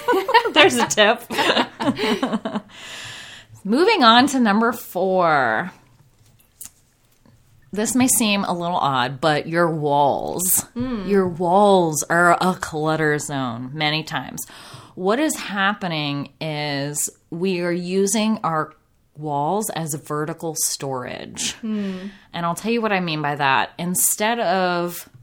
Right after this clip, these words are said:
Speaker 1: looking around and seeing beautiful artwork or maybe portraits of our family, we have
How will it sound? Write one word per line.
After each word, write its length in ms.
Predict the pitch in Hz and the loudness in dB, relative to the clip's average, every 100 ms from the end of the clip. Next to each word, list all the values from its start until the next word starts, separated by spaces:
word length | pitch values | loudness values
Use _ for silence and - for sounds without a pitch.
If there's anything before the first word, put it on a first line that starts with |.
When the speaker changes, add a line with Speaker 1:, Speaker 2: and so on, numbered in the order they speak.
| _ _ _ _ | _ _ _ _
Speaker 1:
looking 320 | 180 185 196 | -8 -6 -4
around 280 | 180 165 156 | -2 -2 -2
and 120 | 160 156 | -6 -6
seeing 300 | 170 156 147 | -6 -8 -6
beautiful 520 | 147 135 - 131 - | -6 -8 -10 -12 -2
artwork 800 | 311 339 - 277 269 262 254 - - | 0 0 0 2 4 2 0 -8 -4
or 440 | 165 160 156 160 | -2 0 -2 -4
maybe 240 | 156 143 143 | -10 -12 -12
portraits 800 | - 277 269 277 233 214 208 | -10 -6 -6 -6 -6 -6 -6
of 100 | 156 | -8
our 140 | 143 156 | -6 -8
family, 800 | - 294 269 202 165 147 147 156 - - - - | -8 -4 -2 -2 -4 -8 -10 -12 -18 -20 -20 -8
we 560 | 175 196 196 190 190 | -4 -2 0 2 2
have 880 | 190 - 180 165 160 147 143 147 - | 0 -2 -2 0 0 -2 -4 -10 -16